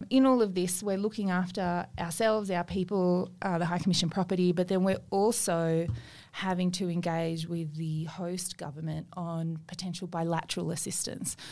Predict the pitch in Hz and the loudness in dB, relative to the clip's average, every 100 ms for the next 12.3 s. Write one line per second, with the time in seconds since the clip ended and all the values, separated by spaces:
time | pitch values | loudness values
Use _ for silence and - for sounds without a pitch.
0 | - - 202 175 175 - 202 202 208 185 | -16 -4 0 2 2 -2 -2 4 4 4
1 | 190 190 165 160 165 147 160 220 220 220 | 2 0 -2 -2 -2 -2 2 4 6 4
2 | 185 175 175 180 175 165 - 190 - 185 | 2 2 2 0 -2 -2 -2 -2 0 0
3 | 185 - - - - - 180 175 170 180 | 0 -2 -4 -6 -18 -2 0 2 0 2
4 | 185 180 170 160 170 165 165 165 - 165 | 2 2 -2 -2 -2 0 0 -2 -2 0
5 | 160 165 165 151 190 170 160 170 165 190 | 2 2 2 0 -2 -2 -2 -2 2 4
6 | 190 - - - - - - 185 165 - | 4 0 -20 -20 -18 -20 -14 -6 -4 0
7 | - 165 160 180 196 202 202 - 220 190 | 0 0 -2 -6 -2 0 0 0 -4 -2
8 | 190 180 175 175 170 175 170 160 165 190 | 0 2 2 2 0 -2 -4 -2 2 2
9 | 190 196 190 190 180 185 170 170 165 160 | 2 -2 -2 -2 0 0 -2 0 0 0
10 | 160 - 175 160 160 165 170 170 170 170 | -2 -6 -4 -2 0 0 0 0 0 0
11 | 156 165 165 160 - 160 170 156 156 156 | -2 -2 -2 -2 -6 -6 -2 0 2 2
12 | 160 156 | 0 0